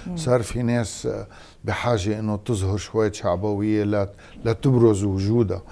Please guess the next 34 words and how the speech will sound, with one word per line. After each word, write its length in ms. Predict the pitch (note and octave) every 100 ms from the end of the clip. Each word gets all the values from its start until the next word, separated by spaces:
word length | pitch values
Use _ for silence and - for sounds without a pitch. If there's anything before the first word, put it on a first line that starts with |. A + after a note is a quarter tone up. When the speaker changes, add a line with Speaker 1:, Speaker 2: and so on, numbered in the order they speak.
| -
Speaker 1:
بعد 200 | G#3+ -
Speaker 2:
هو 60 | D3
Speaker 1:
في 80 |
Speaker 2:
بالح- 40 | B3+
Speaker 1:
إمكانية 640 | A3+ A3 A#3+ B3+ C#4 B3
للشعبوية 720 | E3+ F3+ G3+ F#3 F3+ F#3+ A3 F#3+
بالوقت 380 | F3+ G3+ -
اللي 200 | G#3 G3
Speaker 2:
إيه، 140 | G3+ -
في 80 | G#3
Speaker 1:
الشعب 440 | - B3 B3 G3
عم 160 | F#3 F#3
بيموت؟ 560 | F#3+ A3+ E4 - - -
Speaker 2:
إيه، 60 | A#2+
في، 320 | - - C#3
ما 140 | B2 C3
هو 200 | D3 C3+
الشعب 580 | - D#3 D3 C3+ C3+
تعب. 340 | - A#2 G2+ F#2 - -
Speaker 1:
مم. 140 | G3+ F3 E3+ - -
Speaker 2:
آه، 420 | A2+ A#2 A#2+ - E2 -
بتعرفي 400 | D3 C#3 - A#2
بعد 260 | A#2+ B2
الانتفاضة 920 | A2+ G#2+ A2 B2 A2 G2+ - A#2 G#2
اللي 160 | G2 G2
صارت 380 | - A#2 A2 G#2 G#2
من، 360 | F#2+ F#2+ G2+
من 460 | G2 G2 F#2+ F#2 F#2+
حداشر، 540 | - G2+ A2 - G#2+ - -
اثناشر 360 | A2+ G#2+ G#2+
شهر، 400 | G2+ - G2 F#2 - - - - - - -
اليوم، 640 | G#2 B2 C3 B2+ A#2+ A2+
آه، 280 | G#2+ G#2+ G#2+
الفقر، 640 | B2+ G#2+ - E3 - G#2+